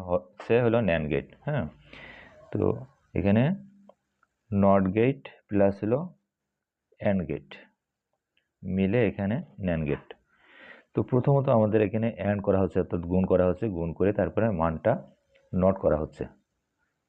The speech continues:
তখনই হয়ে যাচ্ছে nand গেট। তো জিরো জিরো গুণ করব, গুণ করে এখানে মান হলো জিরো, জিরো উল্টে যে ওয়ান হয়, জিরো আর ওয়ান গুণ করলে জিরো হয়, জিরো উম, উল্টে যে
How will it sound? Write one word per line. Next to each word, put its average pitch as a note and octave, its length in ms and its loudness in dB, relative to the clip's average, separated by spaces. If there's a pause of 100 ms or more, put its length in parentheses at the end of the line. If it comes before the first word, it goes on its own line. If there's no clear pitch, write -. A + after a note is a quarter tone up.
(600)
তখনই G#2 320 0
হয়ে G2 160 2
যাচ্ছে F#2 220 0 (180)
nand D2+ 200 -2
গেট। - 140 -10 (1600)
তো A2+ 100 -4
জিরো A2+ 240 0
জিরো A2 200 2
গুণ G2+ 200 -2
করব, G2+ 240 -2 (180)
গুণ F#2 220 -4
করে F#2 220 0 (200)
এখানে F2+ 320 0
মান E2 240 2
হলো F2 180 -2
জিরো, E2 360 2
জিরো E2 260 0
উল্টে D#2 220 0
যে G#2 120 0
ওয়ান D#2+ 260 2
হয়, E2 260 -4
জিরো F#2 300 0
আর A2 140 4
ওয়ান F2 260 0
গুণ E2 180 -4
করলে F2 300 -2
জিরো D#2 300 -2
হয়, F2 260 -2
জিরো D#2 220 2 (640)
উম, - 160 -6 (160)
উল্টে E2 300 0
যে E2+ 160 2